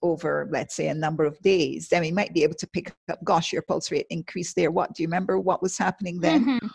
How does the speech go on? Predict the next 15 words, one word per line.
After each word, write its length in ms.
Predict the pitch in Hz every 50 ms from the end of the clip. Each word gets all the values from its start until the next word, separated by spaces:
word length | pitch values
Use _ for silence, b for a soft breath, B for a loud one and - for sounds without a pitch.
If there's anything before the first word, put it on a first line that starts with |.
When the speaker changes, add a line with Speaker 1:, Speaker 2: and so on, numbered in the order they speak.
| B B B -
Speaker 1:
Or 100 | 180 165 175
have, 200 | 185 175 180 170 - - - -
you 80 | 196 180
know, 180 | 156 147 160
the 140 | 156 - 160 - -
person 640 | - 165 160 170 - - - 160 160 156 151 151 147 _
just 320 | _ - - 165 165 - -
do 140 | 165 165 -
a 40 |
reflection 760 | 165 156 147 - - - 190 170 - - - - - 165 151 147
over 240 | 151 156 - 165
the 100 | 143 147
day 300 | 147 143 165 156 151 151
and 180 | 151 139 151 160
see 480 | - - - 160 151 147 151 151 175